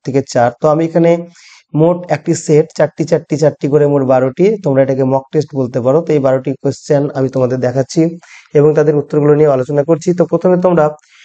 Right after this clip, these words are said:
তোমাদের যে প্রোজ section রয়েছে মানে গদ্য, সেখান থেকে চারটি এমসিকিউ থাকবে। সেই প্রশ্নগুলো তোমরা এখানে দেখতে পাচ্ছ, চারটি প্রশ্ন। তোমরা এই ভিডিওটি pause করে এই চারটি প্রশ্নের answer করে নাও। তারপরে এবার আমি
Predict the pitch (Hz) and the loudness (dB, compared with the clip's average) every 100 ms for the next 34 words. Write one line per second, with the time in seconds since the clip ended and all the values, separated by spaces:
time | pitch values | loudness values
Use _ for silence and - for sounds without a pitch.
0 | _ - 165 165 160 180 180 180 180 185 | _ -4 0 0 0 0 2 2 2 -2
1 | 175 - 160 147 143 156 156 156 143 151 | -4 0 2 2 2 2 0 0 0 -2
2 | 120 143 233 160 151 147 151 151 143 - | 0 -2 -2 -2 -2 0 0 0 -2 0
3 | 139 135 139 139 143 135 147 143 143 139 | 0 0 -4 -2 0 0 -2 -2 -4 -4
4 | 127 139 131 131 135 127 135 127 127 - | -6 -4 -2 -2 -2 -2 -2 -2 -4 -2
5 | 131 131 127 131 - 135 143 135 151 151 | -2 -2 -4 -6 -4 -2 0 0 0 -2
6 | 147 _ - _ 156 147 151 151 143 143 | -6 _ -20 _ 0 2 2 0 -2 -2
7 | 143 151 - 135 143 135 - 151 151 139 | 0 0 -2 -4 -2 -2 -2 0 2 0
8 | - 131 - 139 143 - 143 131 123 147 | -2 -4 -4 -6 -6 -2 0 0 -2 -2
9 | 127 151 151 160 160 135 127 139 139 135 | 0 0 2 0 0 -4 -2 -2 0 0
10 | 135 135 139 | 2 2 0